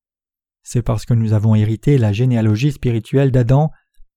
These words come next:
Comment pouvons-nous devenir les gens qui sommes capables de faire la même œuvre qu'ont fait les serviteurs de Dieu dans la Bible ?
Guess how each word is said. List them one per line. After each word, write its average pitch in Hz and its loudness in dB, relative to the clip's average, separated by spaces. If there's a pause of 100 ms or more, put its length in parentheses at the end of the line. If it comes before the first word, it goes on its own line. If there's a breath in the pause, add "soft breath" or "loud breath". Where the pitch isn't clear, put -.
(320)
Comment 110 0
pouvons-nous 127 0
devenir 143 4
les 139 2
gens 151 0
qui 151 -6
sommes 135 -2
capables 143 0
de 135 2
faire 143 0
la 135 0
même 143 2
œuvre 151 0
qu'ont 143 -4
fait 151 0
les 147 0
serviteurs 139 -2
de 135 0
Dieu 143 0
dans 147 0
la 143 0
Bible ? 180 0